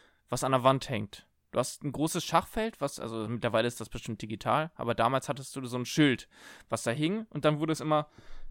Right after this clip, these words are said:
äh, weitergesetzt und, und die Figuren weitergesetzt, sodass alle Zuschauer das gut sehen konnten durch dieses Schild.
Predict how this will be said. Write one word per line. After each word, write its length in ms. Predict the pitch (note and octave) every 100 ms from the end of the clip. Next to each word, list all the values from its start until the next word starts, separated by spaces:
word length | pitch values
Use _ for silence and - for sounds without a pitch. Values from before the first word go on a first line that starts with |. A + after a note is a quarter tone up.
| -
äh, 280 | C3+ C3+ C3
weitergesetzt 760 | C3 C#3 C#3+ A2+ G2 G#2+ - -
und, 280 | A2+ A2 -
und 440 | A2 A2 - - -
die 120 | A2+
Figuren 520 | - A2+ C#3+ E3+ D#3
weitergesetzt, 440 | D#3+ D#3 C3+ C#3
sodass 220 | C#3+ B2 A#2
alle 200 | C#3+ -
Zuschauer 440 | - F3+ F3 D#3
das 160 | C#3+ -
gut 220 | D3 C3+
sehen 220 | C#3 C3+
konnten 400 | B2+ A2+ - G#2+ -
durch 140 | B2+ -
dieses 220 | A#2 -
Schild. 340 | B2+ G#2 -